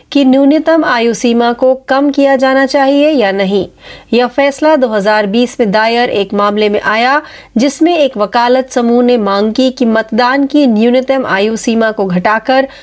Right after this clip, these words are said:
सोलह वर्ष कर दिया जाए। मीडिया रिपोर्टों के अनुसार, देश की शीर्ष अदालत ने अठारह वर्ष की वर्तमान न्यूनतम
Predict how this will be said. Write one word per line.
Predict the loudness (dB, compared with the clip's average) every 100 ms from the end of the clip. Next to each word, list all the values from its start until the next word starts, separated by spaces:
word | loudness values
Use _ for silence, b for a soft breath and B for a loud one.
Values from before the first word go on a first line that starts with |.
| B -12
सोलह | 0 2 2 2
वर्ष | 2 0 0 -4
कर | -2 0
दिया | 0 0
जाए। | 0 0 -2 -4 -20 b b _
मीडिया | 0 2 2 2 2
रिपोर्टों | 0 0 -2 -2
के | -2
अनुसार, | -2 -2 -2 0 0 -6 B B 0
देश | 2 2 0 -2
की | 0 2 2
शीर्ष | 0 0 0 -2
अदालत | -4 -2 0 0 -2 0
ने | -2
अठारह | 0 -6 -4 -2 0 0
वर्ष | 0 -2 -2
की | -4 0
वर्तमान | -2 -2 -2 0 0 -2 B B 0
न्यूनतम | 2 4 2 2 2 0